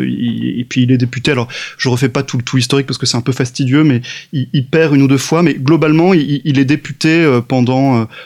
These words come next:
pendant, euh, vingt-cinq, trente ans sans, sans discontinuer, euh, euh, jusqu'à, jusqu'à sa mort dans le, dans le Morbihan, où, où il a ses, ses, ses attaches. Voilà.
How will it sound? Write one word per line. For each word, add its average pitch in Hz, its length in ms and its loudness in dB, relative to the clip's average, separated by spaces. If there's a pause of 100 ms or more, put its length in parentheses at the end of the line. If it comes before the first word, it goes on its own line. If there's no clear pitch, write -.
(120)
pendant, 123 480 2
euh, 120 360 0
vingt-cinq, 131 380 2
trente 123 280 -2
ans 143 100 2
sans, 120 280 0
sans - 180 0
discontinuer, 127 760 0
euh, 120 60 -4 (600)
euh, 120 720 -6
jusqu'à, 117 400 -4
jusqu'à 117 220 -4
sa 123 140 -2
mort 139 280 2
dans 127 120 0
le, 123 160 4
dans 131 140 2
le 127 60 4
Morbihan, 120 440 2
où, 131 180 0 (220)
où 123 120 -4
il 117 120 -4
a 123 80 -4
ses, - 340 -8 (320)
ses, - 280 -6
ses 123 220 2
attaches. 120 440 -2 (140)
Voilà. - 160 -10